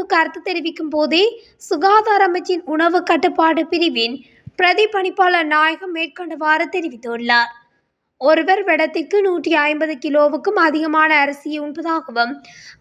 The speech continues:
வாரத்திற்கு இரண்டு புள்ளி எட்டு கிலோ உண்பதாகவும், உருளைக்கிழங்கு, சோளம் போன்ற உணவுகளால் கார்போஹைட்ரேட்டின் அளவு அதிகரிப்பதாகவும் அவர் சுட்டிக்காட்டியுள்ளார். இந்நிலையில் உணவு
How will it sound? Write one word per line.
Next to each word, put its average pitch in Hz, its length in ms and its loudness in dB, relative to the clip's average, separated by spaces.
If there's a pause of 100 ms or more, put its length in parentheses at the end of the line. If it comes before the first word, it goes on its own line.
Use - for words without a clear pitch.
(100)
வாரத்திற்கு 403 640 2
இரண்டு 381 260 -2
புள்ளி 359 220 0 (160)
எட்டு 330 260 2
கிலோ 349 300 4
உண்பதாகவும், 302 720 2 (460)
உருளைக்கிழங்கு, 349 680 2 (140)
சோளம் 339 380 2
போன்ற 339 260 -4
உணவுகளால் 302 720 2
கார்போஹைட்ரேட்டின் 311 960 0
அளவு 277 280 2 (100)
அதிகரிப்பதாகவும் 311 840 -2 (440)
அவர் 349 320 2
சுட்டிக்காட்டியுள்ளார். 240 880 0 (480)
இந்நிலையில் 427 640 4
உணவு 370 240 -2